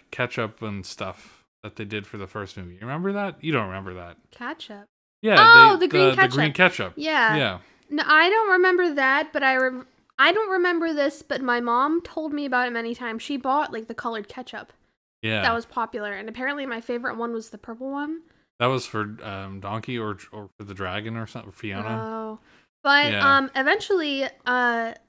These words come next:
Speaker 2: Walmart came out with Nickelodeon ketchup when I was in, like, senior year, and I went and got it. It tasted like normal ketchup, but it was, like, a little slimy.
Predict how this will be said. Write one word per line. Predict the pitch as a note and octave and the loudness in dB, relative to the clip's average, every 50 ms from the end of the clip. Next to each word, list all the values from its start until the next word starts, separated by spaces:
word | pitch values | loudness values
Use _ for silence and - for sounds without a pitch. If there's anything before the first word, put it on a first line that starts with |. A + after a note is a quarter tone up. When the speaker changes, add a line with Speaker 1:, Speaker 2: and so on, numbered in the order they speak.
| _ _ _ _ _ _ _ - | _ _ _ _ _ _ _ -6
Speaker 2:
Walmart | B3 D4 F4+ F4+ E4+ C#4+ B3+ A#3+ A#3+ - _ _ _ _ _ _ _ _ _ _ _ | -2 -2 0 2 4 4 4 2 2 -2 _ _ _ _ _ _ _ _ _ _ _
came | - - C#4+ C4+ C4 | -8 -4 -2 -2 0
out | B3+ B3 B3 A#3+ A3+ | 0 0 0 0 -2
with | A#3 A#3 A#3 - - | -4 -6 -6 -8 -8
Nickelodeon | A#3+ A#3+ B3 B3 B3 A3 A3 A3+ A#3 C4 B3+ B3 A#3+ A3+ A3 G#3+ G#3+ - | -6 -6 -6 -4 -6 -6 -4 -4 -4 -2 -2 -4 -4 -4 -6 -6 -10 -12
ketchup | - - G#3+ G#3 - - - - - _ _ _ _ _ _ _ _ _ _ _ _ _ _ _ - | -12 -14 -14 -12 -12 -14 -14 -14 -16 _ _ _ _ _ _ _ _ _ _ _ _ _ _ _ -2
when | A#3+ A#3 A#3 | -2 0 2
I | A3+ A#3 A#3 | 4 4 4
was | A#3+ A#3+ | 2 2
in, | A#3+ A#3+ | 0 0
like, | A#3+ A3+ A3+ - | -2 -4 -4 -6
senior | - C4 B3 A#3+ A#3 A3 | -8 -8 -6 -6 -4 -4
year, | A3 A3+ A3 A3 | -4 -4 -4 -4
and | G#3+ | -4
I | G#3+ | -4
went | A3 A3 A3+ | -6 -6 -6
and | A3 A3 | -8 -6
got | A3+ A3 A3 A3 | -4 -4 -4 -4
it. | - | -4
It | A#3+ A#3+ | -6 -4
tasted | - D4 F4 F4 - G#4+ G4+ | -2 -2 -2 -2 -2 -2 -2
like | G#4 G4+ G4 | -2 -2 0
normal | F#4+ F#4 F4 F#4 | 0 0 0 -2
ketchup, | F4+ - E4 E4 D#4+ E4+ E4+ C#4 | -2 -2 -4 -4 -2 -2 -4 -4
but | B3+ A#3+ | -2 -4
it | A#3+ | -4
was, | A#3 A#3 A#3 A#3 - | -6 -6 -8 -12 -10
like, | A#3 A#3 A#3+ | -10 -8 -8
a | C4+ | -6
little | D#4+ F#4+ - G#4 | -6 -8 -8 -10
slimy. | F#4+ - - - - - - - - | -12 -14 -14 -16 -16 -16 -16 -18 -20